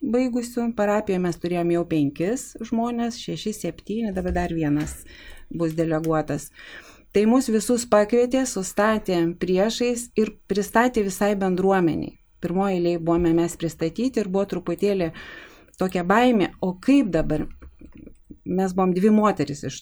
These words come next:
iš tų penkių žmonių. Kaip mus priims kaip moteris?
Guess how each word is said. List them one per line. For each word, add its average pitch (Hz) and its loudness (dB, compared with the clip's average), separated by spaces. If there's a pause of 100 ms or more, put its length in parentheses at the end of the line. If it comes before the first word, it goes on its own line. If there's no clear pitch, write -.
iš 151 -6
tų 156 -4
penkių 160 0
žmonių. 165 2 (480)
Kaip 233 0
mus 247 4
priims 190 0
kaip 170 -8
moteris? 185 -4